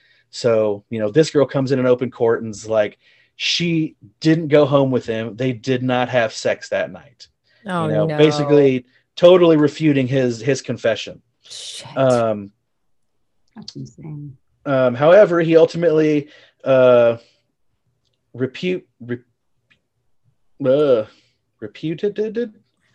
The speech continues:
Speaker 3: Reputed.
Speaker 1: Repute-, reputated.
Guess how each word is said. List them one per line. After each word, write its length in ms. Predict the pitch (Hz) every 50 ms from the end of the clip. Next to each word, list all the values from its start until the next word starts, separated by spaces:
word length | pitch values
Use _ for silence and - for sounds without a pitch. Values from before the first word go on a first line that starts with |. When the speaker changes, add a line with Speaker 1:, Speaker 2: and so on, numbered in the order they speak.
| _ _ _ _ _ _ _ - - - - - _ _ _ _ _ _ -
Speaker 3:
Reputed. 580 | 156 135 - - 214 208 185 165 156 139 143 -
Speaker 1:
Repute-, 800 | - 127 139 139 139 135 - - - - 185 190 208 202 202 - _ _ _ _ _ _ _ _
reputated. 1200 | - 143 139 143 - - - 180 185 190 175 151 135 - - - 127 117 113 110 110 107 101 98